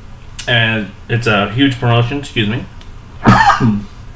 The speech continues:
for his Cruiserweight Championship Open Challenge, like Little Guido just said, sixty rating. And about to have good wrestling, a decent reaction from the crowd. Shane Helms defeats Little Guido in ten six by pinfall with a quick cradle.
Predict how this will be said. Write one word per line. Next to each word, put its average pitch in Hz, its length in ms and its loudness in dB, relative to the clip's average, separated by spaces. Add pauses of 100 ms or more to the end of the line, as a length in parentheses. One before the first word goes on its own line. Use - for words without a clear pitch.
(440)
for 131 160 6
his 135 160 6
Cruiserweight 123 440 4
Championship 120 500 2
Open 117 300 2
Challenge, 123 420 4
like 107 120 4
Little 107 220 2
Guido 104 240 4
just 98 280 0
said, 151 200 0
sixty - 380 -2
rating. 185 360 0 (2250)
And 156 160 2
about 160 220 4
to 151 60 0
have 151 200 4
good 156 140 4
wrestling, 151 360 0
a 123 100 2
decent 120 300 0
reaction 107 400 2
from 104 120 -2
the 95 60 -4
crowd. 131 400 0
Shane 165 220 0
Helms 139 260 0
defeats 120 320 2
Little 113 200 2
Guido 113 260 4
in 101 100 2
ten 156 240 -2
six 123 280 0
by 110 100 2
pinfall 123 460 0
with 92 100 -4
a - 20 -10
quick 143 180 0
cradle. 110 460 0